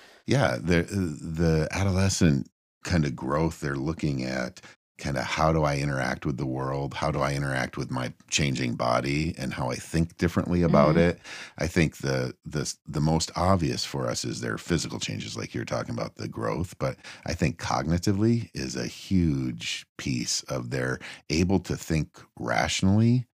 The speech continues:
Speaker 1: and logically, but without judgment.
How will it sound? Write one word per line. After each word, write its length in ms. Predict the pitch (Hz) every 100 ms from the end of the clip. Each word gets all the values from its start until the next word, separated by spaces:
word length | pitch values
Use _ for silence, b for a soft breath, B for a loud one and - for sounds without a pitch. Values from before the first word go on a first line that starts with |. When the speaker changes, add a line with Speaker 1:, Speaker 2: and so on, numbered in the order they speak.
| _ -
Speaker 1:
and 220 | 71 65
logically, 720 | 62 69 104 107 127 127 135 B B B _ -
but 240 | 69 -
without 420 | 73 73 78 85 -
judgment. 540 | 69 71 - 58